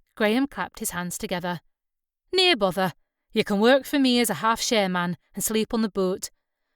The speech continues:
That sound all right to you? Jimmy shuffled, and Graham, sensing the cause of his discontent, continued.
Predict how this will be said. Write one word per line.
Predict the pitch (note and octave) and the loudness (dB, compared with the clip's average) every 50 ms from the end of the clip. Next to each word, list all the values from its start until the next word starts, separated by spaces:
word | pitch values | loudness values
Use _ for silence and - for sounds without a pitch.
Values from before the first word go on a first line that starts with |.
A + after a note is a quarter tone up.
| _ | _
That | - - - | -12 -8 -2
sound | - - G#3+ G#3+ G#3+ | 0 2 2 2 2
all | A3+ A3+ | 2 2
right | A3 A3+ A#3 A#3+ A3+ | 2 2 2 0 0
to | - B3+ | -2 0
you? | A#3 B3+ C4 B3+ A#3 G#3+ F#3+ _ _ _ _ _ _ _ _ _ _ _ _ _ _ _ _ _ _ _ _ _ _ _ _ _ _ _ _ _ _ _ _ _ _ _ | 2 2 2 2 2 0 -4 _ _ _ _ _ _ _ _ _ _ _ _ _ _ _ _ _ _ _ _ _ _ _ _ _ _ _ _ _ _ _ _ _ _ _
Jimmy | - C#4 C#4 D#4 F4 | 0 2 2 2 2
shuffled, | - - A#3 D#3 - - F3+ E3+ F3+ - - _ _ _ _ | 0 -4 -6 -6 -6 -8 -8 -8 -8 -10 -16 _ _ _ _
and | - A3+ G3+ - | -6 -6 -6 -4
Graham, | - B3+ B3 B3 A3 F#3+ F#3 F#3+ G3+ - _ _ _ | -2 -2 0 0 0 -2 -4 -6 -8 -12 _ _ _
sensing | - - C4+ C4+ B3 B3+ A#3+ G#3+ G3 | -4 0 0 0 0 -2 -4 -4 -4
the | F#3+ | -6
cause | - - - C4 C4 B3 - | -4 -2 0 0 0 0 -2
of | F#3+ - | -6 -10
his | - F#3 - | -12 -12 -12
discontent, | - - - - - F3+ F3 - - G#3+ G#3 G3+ - - - _ _ | -10 -10 -10 -10 -8 -10 -8 -6 -4 -4 -4 -6 -8 -12 -18 _ _
continued. | - - G3 F#3 - G#3+ G3 F#3 F3 F3 E3+ - | -8 -6 -6 -4 -2 -2 -2 -2 -2 -4 -6 -10